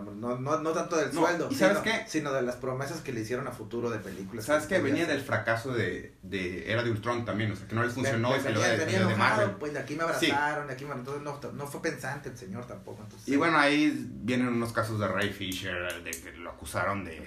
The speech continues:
Speaker 2: tener un comportamiento
Speaker 1: Pues sí.
Speaker 2: inadecuado, que bueno, ya, Joss Whedon, eh, te sigo queriendo donde quiera que estés, tu carrera está completamente acabada, pero,
Speaker 1: Acabada.
Speaker 2: pero bueno,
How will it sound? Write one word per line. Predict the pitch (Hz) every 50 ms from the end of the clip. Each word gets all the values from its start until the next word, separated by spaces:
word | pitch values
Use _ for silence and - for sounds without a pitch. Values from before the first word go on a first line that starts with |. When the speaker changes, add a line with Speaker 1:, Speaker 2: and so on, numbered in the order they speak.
| - -
Speaker 2:
tener | - 85 87 90 87 82 - - - - - -
un | 90 82 85 85 80 78 - - - - -
comportamiento | - 113 110 135 131 - 147 160 156 143
Speaker 1:
Pues | 151 147
sí. | 147 135
Speaker 2:
inadecuado, | 131 131 131 - 226 277 330 349 381 370 359 -
que | - -
bueno, | 202 208 208 208 202 190 - - 127
ya, | 123 135 135 135 135 - - - - - - - - - - - - - - -
Joss | 120 127 113
Whedon, | 113 131 131 127 131 127 123 117 - - - - - - - _ - - - - - - - - - - _ - - _
eh, | - - - - - - - - -
te | -
sigo | 82 92 98 104
queriendo | 104 98 85 90 92 92 87 90
donde | 85 80 80 78
quiera | 78 80 80 -
que | - -
estés, | - - - 87 -
tu | - -
carrera | - - - 92 90 -
está | - - -
completamente | - - - - - - 107 107 113 113 113
acabada, | - - - - 101 101 - - - 71 69 -
pero, | - 104 95 - -
Speaker 1:
Acabada. | - - - - 80 78 76 - - -
Speaker 2:
pero | - 113 123 139
bueno, | 143 156 156 151 - - - - -